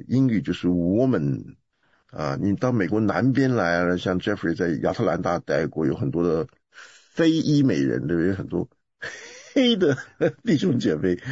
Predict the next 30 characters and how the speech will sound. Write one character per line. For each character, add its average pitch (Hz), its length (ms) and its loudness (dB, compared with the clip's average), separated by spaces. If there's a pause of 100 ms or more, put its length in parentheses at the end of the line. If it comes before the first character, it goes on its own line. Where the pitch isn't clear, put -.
(120)
他 113 120 -2
们 113 80 -2
讲 85 180 0
话 98 180 2
很 85 140 -2
好 - 140 -4
玩 - 260 -2
的。 107 100 -18 (380)
一 170 60 -6
件 160 160 2
事 147 180 2
情 131 140 4
让 139 140 4
他 151 160 0 (160)
极 147 240 2
为 151 180 6
惊 170 280 2
叹 151 200 2
的 104 80 2
时 104 100 0
候， 101 60 2
他 104 80 0
就 101 80 2
说， 95 180 -2 (240)
“Whoa, 214 680 6
man！” 247 760 4 (480)
<laughs> - 480 -4
有 131 160 2
没 131 140 2
有？ 123 140 2